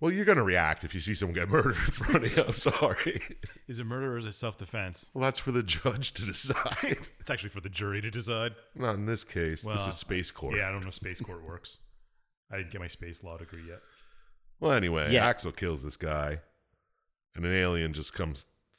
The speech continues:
Speaker 1: spikes him right through the chest and murders him.
Speaker 2: A xenomorph.
Speaker 1: An alien.
Speaker 2: Just being clearer.
Speaker 1: Well, technically, I
Speaker 3: <laughs>
Speaker 1: guess you're right. I-, it's part of human, too. Whatever.
Speaker 3: In the lore, I'll just jump in here, Rogan.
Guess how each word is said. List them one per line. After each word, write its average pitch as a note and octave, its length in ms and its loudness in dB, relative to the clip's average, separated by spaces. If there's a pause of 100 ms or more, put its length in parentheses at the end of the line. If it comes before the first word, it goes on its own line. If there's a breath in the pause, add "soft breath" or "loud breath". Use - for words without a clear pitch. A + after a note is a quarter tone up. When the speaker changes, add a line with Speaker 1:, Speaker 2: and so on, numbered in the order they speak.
(120)
Speaker 1:
spikes - 480 -4
him D2 100 -4
right D2+ 160 -4
through D#2 140 -4
the C2+ 80 -6
chest C#2+ 340 -6
and C#2 80 -6
murders C2+ 300 -6
him. C#2 260 -6 (220)
Speaker 2:
A F2 60 -16
xenomorph. D#2+ 560 -14 (1600)
Speaker 1:
An D#2 140 -6
alien. E2+ 540 -6 (1300)
Speaker 2:
Just A2+ 160 -8
being A2+ 160 -2
clearer. F2+ 460 -6 (180)
Speaker 1:
Well, G#2+ 80 -2
technically, F#2 540 0
I D2+ 80 6
Speaker 3:
<laughs> - 0 -
Speaker 1:
guess D#2 260 -2
you're C#2+ 140 -4
right. C2+ 220 -6 (500)
I-, - 120 -18
it's - 200 -16 (320)
part D#2 240 -2
of - 240 -12 (280)
human, C#2 440 -4
too. C#2 320 -8 (640)
Whatever. - 360 0
Speaker 3:
In F#3 200 10
the F3+ 100 12
lore, G#3+ 400 10
I'll C#3+ 160 10
just A2 200 0
jump G#2 220 6
in G2 100 4
here, G2+ 120 6
Rogan. A2 280 4